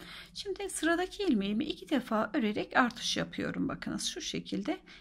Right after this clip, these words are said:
ilmeğimi iki defa örüyorum. Dilerseniz alttan da çıkarabilirsiniz. Nasıl isterseniz bir ve iki düz olarak ördüm ve arttım. Üç taneydi ilmeğimiz, beş oldu. Dördüncü iki defa ördüğümüz için. Şimdi bir,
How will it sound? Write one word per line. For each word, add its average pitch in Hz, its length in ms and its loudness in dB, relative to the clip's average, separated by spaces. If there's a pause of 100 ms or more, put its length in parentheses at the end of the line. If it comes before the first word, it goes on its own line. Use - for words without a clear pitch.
(240)
ilmeğimi 214 520 4
iki 254 200 2
defa 196 280 2
örüyorum. 311 320 2
Dilerseniz 330 540 2
alttan 254 460 4
da 190 100 0
çıkarabilirsiniz. 185 960 0 (400)
Nasıl 320 260 2
isterseniz - 800 0
bir 285 380 2 (1500)
ve 339 140 2
iki 240 320 0
düz 339 300 2
olarak 208 580 4
ördüm 190 460 4 (320)
ve 392 160 4
arttım. - 640 4
Üç - 240 -4
taneydi 208 520 0
ilmeğimiz, 202 600 2
beş 330 300 2
oldu. 190 400 0
Dördüncü 196 500 4
iki 302 220 -2
defa 190 340 2
ördüğümüz - 480 -4
için. - 220 -6 (380)
Şimdi 403 320 -8
bir, 320 440 2